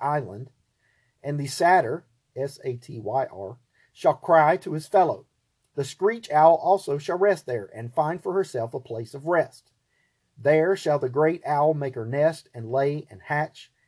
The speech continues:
and gather under her shadow." There shall the vultures also be gathered, every one with her mate. Seek ye out of the book of the Lord, and read. No one of these shall fail.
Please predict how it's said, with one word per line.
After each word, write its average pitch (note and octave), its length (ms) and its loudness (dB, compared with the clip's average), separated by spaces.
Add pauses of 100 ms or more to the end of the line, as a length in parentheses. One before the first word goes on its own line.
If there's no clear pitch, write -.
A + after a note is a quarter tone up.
(140)
and A#2 180 -10
gather C#3+ 360 -2
under A#2+ 340 -8
her B2 140 -14
shadow." A#2+ 600 -6 (640)
There D3+ 320 2
shall D3 180 -2
the B2 80 -4
vultures C#3 480 -4
also E3+ 380 -4
be B2 100 -10
gathered, G#2+ 520 -10
every D3+ 280 -4
one A#2+ 280 -8
with A#2 120 -8
her B2+ 100 -6
mate. D3+ 440 -2 (1000)
Seek A#3+ 360 -12
ye G3 220 -6
out E3 340 4
of D#3+ 140 -8
the C#3+ 80 -4
book D3 320 -2
of D3 140 -4
the E3+ 80 -4
Lord, A2+ 440 -2
and C3 200 -10
read. D3 400 -6 (520)
No D#3+ 300 4
one F3+ 440 -4
of C#3+ 200 -8
these B2 340 -6
shall C#3 520 -4 (260)
fail. C3+ 340 -4